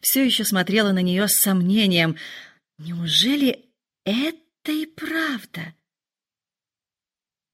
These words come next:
"Моя дорогая Лиззи, я поздравляю тебя, но ты уверена, что будешь счастлива?"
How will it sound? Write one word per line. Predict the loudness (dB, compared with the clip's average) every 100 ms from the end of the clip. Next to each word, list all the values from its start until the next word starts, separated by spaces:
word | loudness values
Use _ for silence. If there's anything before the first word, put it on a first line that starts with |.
| -2
"Моя | 0 0
дорогая | -2 0 0 0 2
Лиззи, | 2 2 2 0
я | 0
поздравляю | -2 -4 -2 -2 0 -2 0 -2
тебя, | -2 0 2 2 -2 -18 -20 -20 -20 -4
но | 2 6 6 4 0 -20 _ _ _ _ _ -6
ты | 0
уверена, | 2 2 2 2 2 0
что | 2 2
будешь | 4 6
счастлива?" | 6 6 2 0 -4 -6 -8